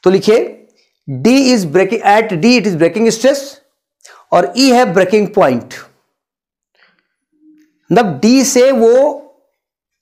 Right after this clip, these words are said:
पतला होना शुरू हुआ, नहीं समझे, और ई पे आके टूट गया। टूटते वक्त उस पे फोर्स कम लगा, बोले, "अरे, अरे, गया, गया, टूट गया, टूट गया, टूट गया, हटाओ, हटाओ, हटाओ, जल्दी हटाओ, जल्दी हटाओ", लेकिन वो टूट गया, कम फोर्स पे ही टूट गया। तो इसीलिए ई थोड़ा देखो नीचे आया हुआ है।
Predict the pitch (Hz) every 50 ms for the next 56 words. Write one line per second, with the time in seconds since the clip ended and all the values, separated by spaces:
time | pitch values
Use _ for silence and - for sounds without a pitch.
0 | _ _ - 196 196 233 262 262 233 240 254 254 - - 240 247 233 208 180 120
1 | 101 - - - _ _ _ _ _ _ _ - 202 226 226 202 175 143 107 -
2 | - - - - - 165 175 175 - 220 254 247 - 269 247 233 226 247 247 254
3 | - 214 185 139 131 123 98 92 - - _ _ _ - - _ _ _ - 220
4 | 220 233 220 220 208 - - 302 294 254 262 220 - - - 110 - - - 190
5 | 190 - 185 - - 240 247 - - - 202 208 233 226 220 - 233 220 220 208
6 | 196 170 156 - - - - - 240 262 262 262 269 262 262 269 269 269 226 247
7 | 240 247 254 254 254 254 254 254 262 262 233 254 254 262 262 262 254 247 247 247
8 | 240 - - - 190 254 240 240 240 240 240 247 247 240 247 240 254 247 240 240
9 | 240 240 233 247 247 - - - - _ _ _ - 202 226 254 262 - 254 247
10 | 214 175 175 139 - - - - _ _ _ _ _ _ _ _ _ _ _ _
11 | _ _ _ _ _ _ _ _ _ _ _ - - 240 247 196 233 254 240 -
12 | 262 226 220 226 190 147 123 110 110 95 101 - _ - - _ - 180 160 214
13 | 226 247 247 233 233 240 196 220 233 240 233 226 247 233 226 202 - - 240 214
14 | 185 165 139 127 117 117 104 98 98 - -